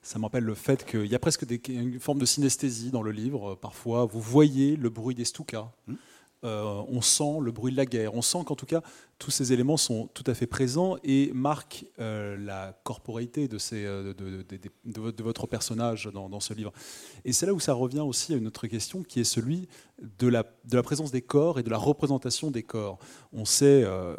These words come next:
Speaker 1: le, que le travail de Picasso est un travail qui malmène, torture, euh, dif-, dé-, déforme les corps.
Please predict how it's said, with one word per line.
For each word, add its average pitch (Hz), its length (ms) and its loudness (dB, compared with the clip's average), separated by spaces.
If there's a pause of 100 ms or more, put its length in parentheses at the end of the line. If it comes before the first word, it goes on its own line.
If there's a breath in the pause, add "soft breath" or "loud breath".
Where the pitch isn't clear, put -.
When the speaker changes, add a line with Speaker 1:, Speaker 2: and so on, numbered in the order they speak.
(120)
Speaker 1:
le, 98 540 -6
que - 80 -10
le - 120 -10
travail 104 280 -6
de 98 120 -8
Picasso 123 600 -2
est - 140 -8
un - 60 -10
travail 117 320 -4
qui 113 280 -10 (880 loud breath)
malmène, 143 600 4
torture, 135 1000 -2
euh, 101 240 -6
dif-, 131 320 -6
dé-, 123 240 4
déforme 131 500 4
les 110 120 0
corps. 170 500 2